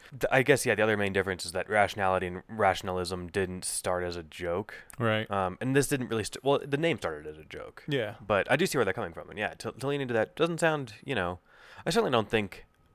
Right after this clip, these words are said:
Speaker 1: if anything, this is definitely a case for not bothering to try and find a new name or something, um, which I, I can get behind. So, um, I like that.
Speaker 2: Cool.
Speaker 1: Yeah. No, thanks for writing that.
Speaker 2: Yeah. Uh, I think I had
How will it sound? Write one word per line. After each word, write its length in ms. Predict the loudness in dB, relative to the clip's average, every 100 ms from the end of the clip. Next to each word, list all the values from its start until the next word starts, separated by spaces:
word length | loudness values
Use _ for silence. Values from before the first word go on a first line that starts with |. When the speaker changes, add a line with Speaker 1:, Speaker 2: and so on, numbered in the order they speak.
| _ -6
Speaker 1:
if 120 | 0
anything, 260 | 2 2 2
this 140 | 2
is 80 | 0
definitely 280 | 2 2 2
a 20 |
case 220 | 0 -2
for 100 | -2
not 360 | -4 0 0 0
bothering 300 | 2 2 2
to 40 | -4
try 200 | -4 -4
and 160 | -4
find 200 | -4 -4
a 20 | -4
new 140 | -8
name 240 | -8 -10
or 60 | -10
something, 420 | -12 -10 -12 -14 -20 -20 -20 -20 -12
um, 380 | -6 -2 -2 -4 -6
which 160 | 0
I, 160 | 0 0
I 100 | -2
can 100 | -6
get 140 | -8 -10
behind. 380 | -10 -12 -12 -14
So, 380 | -8 -6 -6 -8 _ _ _
um, 360 | -6 -4 -4 -4
I 100 | 2
like 160 | 2 2
that. 180 | -2 -6 -14 -20 _ -4
Speaker 2:
Cool. 160 | -4 -4 -2
Speaker 1:
Yeah. 200 | 0 0 -2 _ -2
No, 120 | 2
thanks 160 | 2 2
for 60 |
writing 160 | 0 0
that. 140 | -4 -10 _ _
Speaker 2:
Yeah. 240 | -12 -12 -12 -16 -20 _ _ _ _ _ _ -12
Uh, 40 | -6 -4 -2 -4 -4
I 120 | -6 -6
think 220 | -4 -2
I 80 | -2
had 640 | 0 0 2 2 0 -2